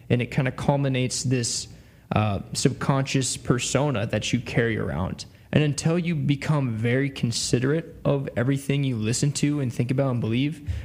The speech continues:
you kind of don't really, you're not really in control of you.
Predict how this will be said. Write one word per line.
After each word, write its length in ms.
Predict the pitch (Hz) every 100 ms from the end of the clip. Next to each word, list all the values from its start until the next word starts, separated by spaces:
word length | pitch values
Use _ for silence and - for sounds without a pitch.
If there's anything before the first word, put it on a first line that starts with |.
| - -
you 80 |
kind 260 | 139 170 156
of 160 | 143 127
don't 240 | 151 156
really, 560 | 139 160 156 139 123 - - -
you're 100 | 151
not 220 | 208 -
really 240 | 196 196 196
in 120 | 190
control 480 | 160 139 151 156 131
of 220 | 107 - -
you. 460 | 113 107 110 98